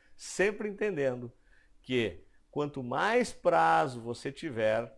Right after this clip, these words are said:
quanto mais tempo você tiver pra entregar pro gestor, principalmente em fundos multimercados e fundos de ações,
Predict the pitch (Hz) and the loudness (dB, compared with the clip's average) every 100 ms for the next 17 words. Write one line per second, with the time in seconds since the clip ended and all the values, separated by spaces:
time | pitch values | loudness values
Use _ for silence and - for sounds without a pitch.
0 | - - 104 101 110 180 202 - 165 156 | -20 -18 -16 -10 -4 -2 -2 -4 -2 -2
1 | 147 127 110 113 - 131 131 117 110 113 | -2 -6 -10 -10 -10 -10 -6 -4 -4 -8
2 | 110 110 107 160 202 208 196 202 - 147 | -8 -4 0 0 0 -2 0 0 -2 -2
3 | 135 151 196 - 180 185 170 170 - 151 | -2 -4 -8 -6 -6 -6 -8 -12 -12 -12
4 | 143 117 107 131 185 196 190 185 143 139 | -10 -10 -8 -8 -8 -8 -8 -4 0 2
5 | 135 110 - 127 120 110 104 - 98 95 | 0 -4 -14 -12 -12 -8 -8 -10 -14 -12
6 | 120 - | -14 -16